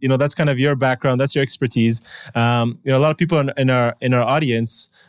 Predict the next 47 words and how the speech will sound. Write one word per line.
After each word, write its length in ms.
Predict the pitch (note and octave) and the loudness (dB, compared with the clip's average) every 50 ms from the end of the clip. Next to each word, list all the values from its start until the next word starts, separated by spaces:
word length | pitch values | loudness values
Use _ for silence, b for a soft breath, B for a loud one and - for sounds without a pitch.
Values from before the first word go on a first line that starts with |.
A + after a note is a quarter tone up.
| B - | B -2
are 100 | B2 B2 | 0 2
always 220 | C3 C3+ C#3+ B2 | 2 2 0 2
looking 240 | B2 C#3 - C#3+ C3 | 0 -2 0 0 0
for 140 | - A#2+ A#2 | 0 0 0
ways 240 | A#2 B2+ B2+ B2 - | 2 0 0 0 -2
to 100 | - A#2 | -2 -4
improve 380 | G#2+ - - - C#3+ C3+ B2+ | -6 -6 -2 -2 -2 0 0
their, 240 | A#2 A2 G#2+ G#2 G#2 | 0 0 0 0 0
their 120 | - G#2+ G#2+ | -2 -2 -2
sales. 280 | - - C#3+ A#2+ A2+ | 0 2 2 0 0
But 80 | A2+ A#2 | 0 -4
before 200 | A#2+ - F3 F3 | -2 0 0 2
we 120 | E3+ D#3 | 2 2
get 100 | C#3 C3 | 2 0
into 180 | C3 B2+ - A#2 | -2 -2 -2 -2
that, 300 | A2 G#2+ G#2+ G2+ B B B B B B B - | -2 -2 -2 -4 B B B B B B B -2
can 120 | - D#3+ | 0 2
you 100 | F3 F3+ | 2 2
tell 160 | F3+ F3+ E3 | 2 2 0
us 100 | D#3+ - | 0 0
a 40 | D3 | 0
little 160 | C#3 C#3+ C#3+ | 0 0 2
bit 120 | C3 C3+ B2 | 0 0 -2
about 220 | G#2+ A#2 A#2 G#2+ | 0 -2 0 0
your 100 | A2+ A2 | 0 0
background, 480 | G#2 B2+ C3 C3 - C#3+ C#3 C3+ C3 A#2+ | 0 0 0 0 0 0 0 0 0 0
your 160 | A2+ A2 G#2 | 0 -2 -2
past 320 | - C3+ C3+ B2+ A#2+ - | 0 -2 -2 0 -2 -2
ventures, 560 | C3 B2+ B2 A#2+ - C3+ B2+ B2 A#2+ A2+ - B B B B B B B B | -2 -2 -2 0 0 0 0 0 0 -2 -4 B B B B B B B B
and 220 | - A#2+ A#2+ A#2+ | -2 0 2 2
how 80 | B2 D#3+ | 2 2
you 160 | F#3 F#3+ E3+ | 2 2 2
got 220 | C3 C#3 C#3 C#3+ | 2 0 0 0
into 480 | C3+ B2+ - - - C3 B2 A#2+ A#2+ A#2+ | -2 -4 -6 -4 -2 0 0 2 0 0
the 180 | A2 A2+ A2+ - | 0 0 -2 0
Inc 240 | C3+ C#3 C#3+ C#3 | 0 0 -2 -2
five 360 | - - - C#3+ B2+ B2 G#2+ G2+ | -4 -4 -2 0 0 0 0 0
hundred 280 | C3+ D3+ D#3+ F3 F#3 | -2 0 0 0 0
and 100 | F3 D#3 | 0 0
I 60 | B2+ | -2
believe 500 | A#2 A#2 B2+ B2+ C3 C3 B2+ A#2 A2+ - _ b b b b b b b | 0 0 0 2 2 2 2 0 -4 -10 _ b b b b b b b
five 320 | - - C#3+ D3 C#3+ - | -4 0 0 0 0 -2
straight 420 | - - - D3 C3+ B2+ B2+ - | -4 -6 -2 0 0 0 0 -2
Inc 180 | - C3+ C3+ - | -2 -2 -2 -2
five 220 | - C#3 A#2+ A2 | 0 -2 -2 0
thousand 320 | - B2+ A#2+ B2 A2+ A#2+ A2+ | 0 0 0 0 0 0 -2
awards? 420 | G#2+ A2+ C3 D#3+ F3 - - - | 0 0 0 -2 -2 -6 -8 -12